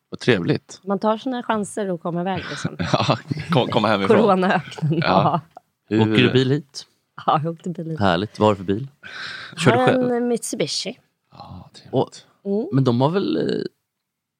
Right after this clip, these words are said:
Speaker 3: både Mitsubishi, Mitsubishi <laughs> och Subaru.
Speaker 1: Svårt, svårt
Speaker 2: Ja.
Speaker 1: faktiskt ord. Det är
Speaker 3: Ja.
Speaker 1: faktiskt det.
Speaker 3: Ja, men det är faktiskt mitt, de har svåra ord, japan.
Speaker 2: Ja.
Speaker 3: Men, men det kän-, de har väl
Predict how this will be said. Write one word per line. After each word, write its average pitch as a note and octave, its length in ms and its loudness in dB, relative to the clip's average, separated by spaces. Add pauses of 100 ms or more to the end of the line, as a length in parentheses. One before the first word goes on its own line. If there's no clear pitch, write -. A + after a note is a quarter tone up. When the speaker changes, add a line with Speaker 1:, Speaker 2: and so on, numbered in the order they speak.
(640)
Speaker 3:
både B2 200 2
Mitsubishi, - 1300 -4
Mitsubishi C#3 1300 2 (380)
<laughs> - 100 8 (520)
och C3+ 160 6
Subaru. A2 920 4
Speaker 1:
Svårt, G2 500 -2
svårt F2 260 0
Speaker 2:
Ja. E3 140 -2 (120)
Speaker 1:
faktiskt E2 240 0
ord. D2+ 200 0
Det - 120 -8
är - 80 -2
Speaker 3:
Ja. A#2+ 120 8
Speaker 1:
faktiskt - 240 0
det. - 220 -6
Speaker 3:
Ja, A#2+ 100 4
men B2+ 100 4
det B2 60 6
är B2 120 4
faktiskt G#2+ 180 -2 (160)
mitt, F#2+ 80 -8
de D2 240 -2
har A2 80 0
svåra G#2+ 260 2
ord, F2 120 0
japan. F2 280 0
Speaker 2:
Ja. G#2+ 80 2
Speaker 3:
Men, E2+ 160 -2
men A#2+ 120 2
det B2 100 0
kän-, - 360 -4
de A2 140 4
har B2 140 2
väl F3 380 -2